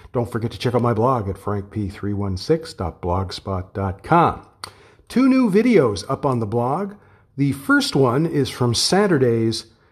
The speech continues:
U F C show in, uh, Jacksonville, Florida. And it is Carla Esparza versus Michelle Waterson. And, um, these are supposed to be two of the top contenders in the strawweight division. So on paper,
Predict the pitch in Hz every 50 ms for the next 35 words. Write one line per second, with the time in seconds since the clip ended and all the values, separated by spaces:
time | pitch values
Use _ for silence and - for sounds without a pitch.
0 | _ _ - 139 135 147 170 165 151 - - - - 170 170 175 165 - - 135
1 | 120 107 101 98 101 98 - 120 110 101 98 95 90 80 - 98 92 90 87 92
2 | - 139 165 180 175 - - 143 127 113 120 120 101 - - - - - 139 160
3 | 170 143 104 87 - - - _ _ _ _ - - - - _ _ _ _ _
4 | _ - - 123 113 113 110 107 107 120 120 107 113 110 101 92 - - - -
5 | - 240 269 269 254 240 220 - - 139 - - - - - 170 175 202 202 131
6 | 98 101 87 107 143 143 120 110 117 110 - 117 110 98 107 104 92 - - 143
7 | 151 170 170 160 123 107 120 135 143 131 95 87 - - 92 90 92 104 - -
8 | _ _ _ _ _ _ _ _ _ _ _ - 127 120 120 120 117 113 113 110
9 | 107 120 117 113 113 110 104 - - - - - _ - 254 285 302 311 381 -
10 | - 339 330 - 233 220 220 - - - 175 143 151 156 - - - 147 143 135
11 | 135 117 117 110 - - 131 135 131 131 - - 127 117 110 - - 117 113 110
12 | 104 - - - - - 120 107 98 98 95 - - 117 107 104 101 104 104 101
13 | 101 - 101 87 92 92 90 85 78 - 98 - _ _ - - - - - -
14 | - 151 135 135 - 143 147 147 147 147 - - - 254 294 294 294 - 117 104
15 | 160 - - -